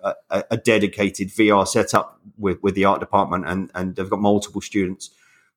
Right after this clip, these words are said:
using, um, V R as a medium for artistic expression. Uh, and, uh, you know, and myself, I've, I've got, I've actually been working with, um,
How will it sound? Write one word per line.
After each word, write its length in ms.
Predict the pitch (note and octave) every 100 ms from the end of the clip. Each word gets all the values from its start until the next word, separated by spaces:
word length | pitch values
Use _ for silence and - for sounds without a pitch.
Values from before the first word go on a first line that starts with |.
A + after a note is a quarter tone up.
| _
using, 760 | - A2 A2+ A2+ G2+ G2 F#2 F#2+ _ - - _
um, 380 | F#2 F#2 F#2 F2 -
V 260 | A2 A2+ G#2+
R 240 | G2 G2+
as 100 | F#2+
a 60 | G2+
medium 460 | G#2 G#2 F#2 F#2
for 180 | F2+ G2+
artistic 400 | F#2 - F#2+ G2
expression. 640 | - - A#2 G2+ - F2 - _ _ _ _ _ -
Uh, 380 | F#2+ F#2 F#2 -
and, 380 | G#2 G2+ G2 F#2
uh, 340 | F#2+ F#2+ F#2+ -
you 140 | A2
know, 140 | G#2 G#2+
and 120 | G2+
myself, 460 | G2+ - C3+ G#2+ G#2
I've, 140 | -
I've 180 | A2+ G#2+
got, 280 | A#2 G#2+ - - _ _
I've 80 | A2
actually 240 | B2 -
been 160 | A2 A#2
working 460 | A2+ G#2+ A2+ G#2 G2+
with, 260 | G2+ G2+
um, 380 | G2+ G2 F#2+